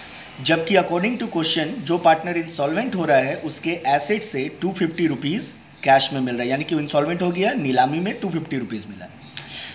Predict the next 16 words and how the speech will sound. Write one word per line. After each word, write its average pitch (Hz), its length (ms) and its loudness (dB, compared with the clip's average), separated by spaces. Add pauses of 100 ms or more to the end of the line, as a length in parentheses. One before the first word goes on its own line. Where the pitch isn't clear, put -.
(120)
तो 151 100 0
वन 151 340 6
थाउजेंड 185 300 4
सिक्सटी 180 320 -4
सेवन 175 340 2
से 190 160 -2
टू 160 160 0
fifty 180 420 -2
minus 147 380 0
किए 123 280 0 (880)
तो 175 280 4 (920)
इसका 143 200 -6
working 131 320 -4
को 160 60 -2
यहाँ 143 200 0
समझेंगे। 123 420 -6